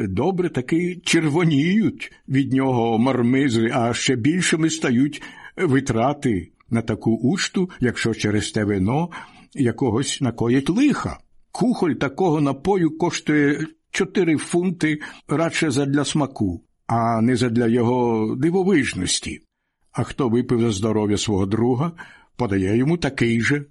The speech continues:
келих, наповнений таким самим вином, аби той також за його здоров'я випив. Роблять це самі, не вдаючись до слуг, бо їхній стіл заставлений великими срібними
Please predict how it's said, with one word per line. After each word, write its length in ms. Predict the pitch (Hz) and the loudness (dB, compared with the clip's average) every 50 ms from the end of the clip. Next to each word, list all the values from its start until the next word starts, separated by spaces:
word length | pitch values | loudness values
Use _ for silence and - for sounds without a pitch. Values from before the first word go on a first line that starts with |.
| _ _ | _ _
келих, 520 | - 120 110 110 110 113 143 147 - - - - - _ _ - | -2 0 0 0 0 0 0 -2 -4 -8 -18 -20 -20 _ _ -4
наповнений 760 | - 104 - - 110 113 120 127 135 143 156 160 170 170 165 - - - | -4 -4 -2 -2 0 0 2 2 2 2 2 0 0 -2 -4 -8 -8 -6
таким 300 | - 123 - - 131 156 | -6 -2 0 0 0 0
самим 480 | - - - 120 127 127 131 135 143 131 | 0 0 0 2 2 2 2 0 0 2
вином, 520 | 120 135 131 123 117 120 127 143 147 147 - - - - - | 2 2 4 4 2 2 2 0 -2 -4 -6 -10 -20 -14 -6
аби 340 | - 127 113 107 120 120 120 | -4 -2 0 2 2 2 0
той 240 | 117 - 127 135 131 | 0 0 0 0 0
також 580 | - 127 117 - - 113 113 127 131 - - - _ _ | 0 -2 -2 0 0 2 2 2 0 -2 -6 -12 _ _
за 160 | - 110 131 | -2 0 0
його 260 | 113 107 104 101 113 120 | 2 2 2 2 2 2
здоров'я 540 | 113 113 120 117 123 127 123 113 110 120 | 2 2 2 2 2 2 2 4 2 4
випив. 520 | 120 110 120 123 127 127 - 127 120 120 - - _ - | 4 4 4 2 2 2 0 0 -2 -2 -4 -8 _ -2
Роблять 500 | 135 135 175 226 208 185 202 185 170 - | 0 2 2 2 2 2 2 0 0 0
це 300 | - - 180 175 175 - | 0 0 0 2 2 2
самі, 640 | - - - 156 143 135 123 117 120 135 160 185 - - _ - | 2 2 2 2 2 2 2 4 2 2 2 0 -4 -6 _ 0
не 120 | 139 151 | 0 2
вдаючись 640 | 131 113 127 131 131 131 120 - 143 160 208 175 147 | 2 2 2 2 2 2 0 2 0 2 2 2 0
до 120 | 135 135 | 0 0
слуг, 560 | 117 - - 120 113 131 180 233 240 226 165 | 0 0 0 0 2 2 2 2 2 0 0
бо 180 | 135 120 120 117 | 0 0 2 2
їхній 340 | 113 135 135 - - 120 107 | 2 2 0 0 0 0 0
стіл 340 | - - - 147 175 202 160 | 0 -2 -2 -2 -2 0 0
заставлений 760 | 117 127 131 120 - - - 147 156 151 147 143 139 131 | 0 0 0 0 -2 -2 0 0 2 2 2 2 2 2
великими 540 | 117 113 123 143 190 220 214 - 202 170 170 | 2 2 2 2 2 0 0 -2 0 0 0
срібними 680 | 160 - - 110 127 165 165 143 135 143 135 131 135 | 0 0 0 0 2 0 0 0 0 2 2 2 2